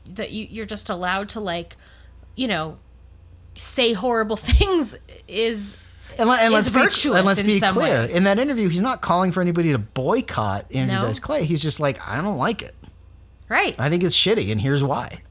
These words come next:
Speaker 1: Right. Here's why, here's why I think he has an audience, which is, that's, that specifically he was talking about, like, why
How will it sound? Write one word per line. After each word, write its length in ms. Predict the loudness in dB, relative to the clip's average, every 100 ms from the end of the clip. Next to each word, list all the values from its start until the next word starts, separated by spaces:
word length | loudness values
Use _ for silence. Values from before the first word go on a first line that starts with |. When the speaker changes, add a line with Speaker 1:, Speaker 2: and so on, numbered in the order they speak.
| -10 -2
Speaker 1:
Right. 260 | 0 -2 -8 -20 -20 -20 -20 -20 -6
Here's 300 | -2 0 2
why, 320 | 2 2 0
here's 340 | -6 -4 -4 0
why 180 | 0 0
I 60 |
think 200 | 0 -6
he 100 | -8
has 220 | -6 -6 -6
an 80 |
audience, 560 | -6 -6 -6 -6 -6 -6 -10 -20 -20 -20 -20 -20 -10
which 220 | -6 -4 -2
is, 340 | -2 -4 -6 -6
that's, 400 | -2 -2 -2 -6
that 300 | -2 -2 -2
specifically 500 | -4 -4 -6 -10 -10
he 140 | -10
was 140 | -10 -10
talking 280 | -10 -12
about, 160 | -12 -10
like, 160 | -10 -12
why 600 | -8 -4 -2 -4 -6 -8